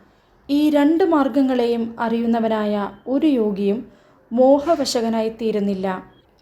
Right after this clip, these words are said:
അതുകൊണ്ട് എല്ലാ കാലങ്ങളിലും സദാസമയവും നീ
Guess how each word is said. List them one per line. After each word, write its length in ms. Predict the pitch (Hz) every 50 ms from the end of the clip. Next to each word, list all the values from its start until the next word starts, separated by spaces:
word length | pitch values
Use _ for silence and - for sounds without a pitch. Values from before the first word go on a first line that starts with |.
| _ _ _ _ _ _ _ -
അതുകൊണ്ട് 560 | 247 196 - - 202 190 202 202 220 285 311 - - _ _ _ _ _ _ _ -
എല്ലാ 440 | 254 240 226 240 262 294 330 349 -
കാലങ്ങളിലും 760 | 320 277 262 247 247 233 226 220 214 208 208 202 208 214 - - _ _ _ _ _ _ _ -
സദാസമയവും 1040 | - - 233 226 240 254 277 294 285 294 262 247 262 254 247 220 196 202 226 254 - - _ _ _ _ _ _ _ -
നീ 300 | 240 240 240 233 233 226